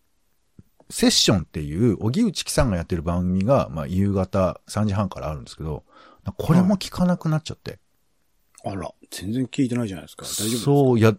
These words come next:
Speaker 1: だから、ど-、どうしようとか。<laughs> まあ、だからそれって、何なのかなとは思ったりはしてるんですけど。
Speaker 2: うんうんうん。
Speaker 1: で、時々さ、伊集院さんがさ、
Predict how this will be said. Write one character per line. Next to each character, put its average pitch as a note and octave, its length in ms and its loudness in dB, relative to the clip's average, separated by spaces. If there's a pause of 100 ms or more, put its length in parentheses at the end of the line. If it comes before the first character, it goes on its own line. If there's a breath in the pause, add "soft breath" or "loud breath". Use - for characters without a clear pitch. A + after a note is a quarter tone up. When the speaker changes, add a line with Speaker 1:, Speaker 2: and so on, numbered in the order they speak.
(120)
Speaker 1:
だ A2 120 4
か G2 140 0
ら、 F2+ 320 2 (200)
ど-、 D#3 380 4 (220)
ど E3+ 200 6
う A#3 60 8
し - 160 6
よ E2 160 4
う D#2 60 -10
と - 100 -18
か。 - 160 -10 (200)
<laughs> - 120 4
ま D#3 140 12
あ、 - 20 -4
だ C#3 100 12
か - 100 2 (460 loud breath)
ら C3+ 120 0
そ - 180 0
れ G#3+ 100 4
っ A3 40 -8
て、 G3+ 260 0 (840)
何 G#3+ 260 6
な B2+ 100 6
の E2+ 100 0
か F2 100 -2
な F#2 160 2
と D#2+ 140 -6
は D2 40 -4
思 E2+ 160 -2
っ - 80 -4
た - 140 -8
り - 60 -14
は - 80 -12
し - 140 -12
て F2+ 140 -2
る E2 100 -4
ん C#2 80 -12
で G#1+ 60 -20
す - 100 -20
け - 100 -12
ど。 E2 220 -4 (600)
Speaker 2:
う B2 40 -4
ん G#2 220 -6
う F#2+ 40 -12
ん E2 220 -14
う E2 80 -18
ん。 D2 80 -18 (920 soft breath)
Speaker 1:
で、 E2+ 220 -8 (200)
時 - 280 -4
々 G#3 160 2 (100)
さ、 - 320 0 (380)
伊 A#2+ 120 2
集 F3 160 2
院 D3 160 2
さ C2 140 -8
ん A#1 180 -14
が G#1+ 100 -16
さ、 C#2 240 -6